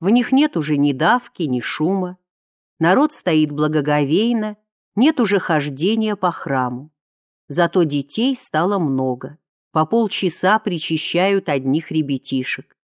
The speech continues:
Это ученики воскресных школ. Слава тебе, Господи! В эти же годы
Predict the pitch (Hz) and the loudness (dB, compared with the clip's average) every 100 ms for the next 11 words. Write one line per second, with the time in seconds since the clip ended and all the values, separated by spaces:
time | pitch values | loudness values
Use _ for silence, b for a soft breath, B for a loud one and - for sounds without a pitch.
0 | _ _ 285 302 247 - 190 156 147 - | _ _ -2 0 0 0 2 2 2 0
1 | 233 170 - - 143 185 - 156 - - | -2 -2 -4 -6 -4 -4 -4 -6 -6 -10
2 | - 131 127 _ _ _ _ _ _ _ | -4 -4 -4 _ _ _ _ _ _ _
3 | - - 165 254 269 254 - 175 160 127 | -12 -2 4 4 2 -2 -4 -2 -2 0
4 | 127 123 - - 117 - _ _ _ _ | -2 -2 -8 -14 -14 -16 _ _ _ _
5 | _ _ _ _ _ _ _ _ 147 233 | _ _ _ _ _ _ _ _ -2 0
6 | 240 220 208 185 226 294 247 254 | 0 0 0 0 2 2 0 -2